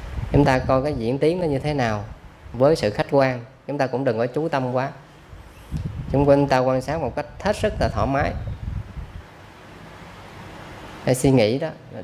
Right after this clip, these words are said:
như thế nào, mà khi nào chúng ta bực với suy nghĩ thì chúng ta quan sát cái tâm bực đó. Thì khi mà chúng ta quan sát suy nghĩ với thái độ đúng đó, đắn thì suy nghĩ nó sẽ biến mất. Mà ở đây chúng ta tu tập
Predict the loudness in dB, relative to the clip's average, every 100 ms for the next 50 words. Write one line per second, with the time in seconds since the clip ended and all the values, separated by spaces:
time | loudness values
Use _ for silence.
0 | -14 -10 0 0 2 2 2 0 -6 -8
1 | -6 2 4 4 2 -2 0 0 0 -2
2 | 0 2 2 2 -2 -6 -4 -2 0 2
3 | 2 -2 -4 -4 0 0 0 -6 -10 -18
4 | -20 -20 -20 -20 -20 -20 -20 -20 -20 -20
5 | -20 -20 -20 -20 -20 -18 -4 2 4 6
6 | 6 4 4 4 2 0 -2 0 2 2
7 | 2 2 2 2 2 4 2 2 2 0
8 | -2 -2 -2 -2 -4 -6 -6 -6 -4 -6
9 | -8 -6 -6 -6 -10 -12 -14 -14 -12 -10
10 | -10 -10 -12 -16 -20 -20 -20 -20 -20 -20
11 | -20 -16 -16 -14 -2 2 4 4 2 2
12 | 2 2 0